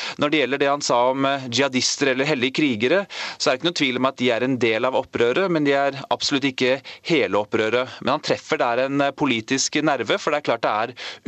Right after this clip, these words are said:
uro også i Vesten for dette, og det er noe av grunnen til at de holder igjen for eksempel med våpenleveranser. Så tror jeg det må ha passet presidenten godt at, eh, Al Qaida i Irak i forrige uke sa at de var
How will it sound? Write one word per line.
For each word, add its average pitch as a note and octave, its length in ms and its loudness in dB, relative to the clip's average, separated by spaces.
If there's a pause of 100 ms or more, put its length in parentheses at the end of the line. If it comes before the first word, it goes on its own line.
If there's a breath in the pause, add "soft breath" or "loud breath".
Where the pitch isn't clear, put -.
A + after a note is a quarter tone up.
(220)
uro C3 320 2
også C3 520 0
i B2 180 2
Vesten A#2+ 400 -2
for D#3+ 100 0
dette, D3+ 220 -2
og F3 240 0 (160 loud breath)
det C3+ 80 2
er C#3+ 40 -2
noe C3 160 4
av A#2+ 80 -2
grunnen A2+ 420 2
til C3 100 2
at A#2 80 -4
de C3 140 0
holder A#2+ 380 0
igjen A#2+ 220 0
for D3 100 -2
eksempel A#2 520 0
med A#2+ 180 0
våpenleveranser. A2 680 0
Så - 960 -4
tror E3 80 4
jeg D3 80 4
det D3+ 80 -2
må D#3+ 80 2
ha D#3+ 40 0
passet B2+ 340 -2
presidenten B2+ 600 0
godt B2+ 300 0
at, A#2+ 220 -4
eh, B2+ 260 2 (220 loud breath)
Al B2+ 120 2
Qaida A#2+ 540 0
i A#2 380 0
Irak B2+ 320 0
i C3+ 60 0
forrige A#2+ 360 0
uke F3 240 0 (240 loud breath)
sa B2+ 240 2
at B2 80 -2
de A2 180 -2
var G#2+ 260 2